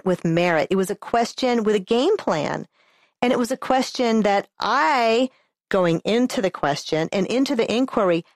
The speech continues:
had to accept the fact that if I was hung up on or if I was told no,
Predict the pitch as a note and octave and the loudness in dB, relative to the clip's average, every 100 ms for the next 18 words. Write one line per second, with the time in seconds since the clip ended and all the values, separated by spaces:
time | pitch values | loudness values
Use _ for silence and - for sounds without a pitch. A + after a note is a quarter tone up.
0 | _ - G#3+ A#3 A#3+ C#4 C4+ - G3+ F#3+ | _ -2 0 0 0 0 -2 -2 -4 -4
1 | - A#3+ - E3+ E3+ - E3 - - E3 | -2 -4 0 0 0 -2 -2 -2 0 2
2 | D#3 D#3 D#3 D3 A3 - C4 B3 B3 A3 | 2 0 -2 0 0 0 0 2 0 -2
3 | - - - E3+ D#3+ E3 D3+ D3+ - F#3+ | -10 -12 -2 -2 0 0 -2 -4 -2 0
4 | E3 F#3 A#3 A#3+ B3 | 0 2 2 2 0